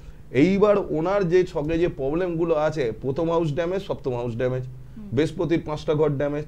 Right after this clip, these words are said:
Speaker 1: তো পাঁচ, দুই, সাতটা ঘর তো এখানেই হয়ে গেল। পাঁচ, দুই, সাত এখানেই হয়ে গেল। এই সাতটা ঘরে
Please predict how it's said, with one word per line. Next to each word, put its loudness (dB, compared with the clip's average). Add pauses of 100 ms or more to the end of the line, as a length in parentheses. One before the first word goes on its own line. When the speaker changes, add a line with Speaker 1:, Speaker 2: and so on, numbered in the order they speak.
(160)
Speaker 1:
তো -10
পাঁচ, -4
দুই, 0
সাতটা -2
ঘর 2
তো 0
এখানেই 2
হয়ে 2
গেল। -4 (1500)
পাঁচ, -2
দুই, 4
সাত 0
এখানেই 0
হয়ে 4
গেল। 0 (380)
এই 0
সাতটা 2
ঘরে 6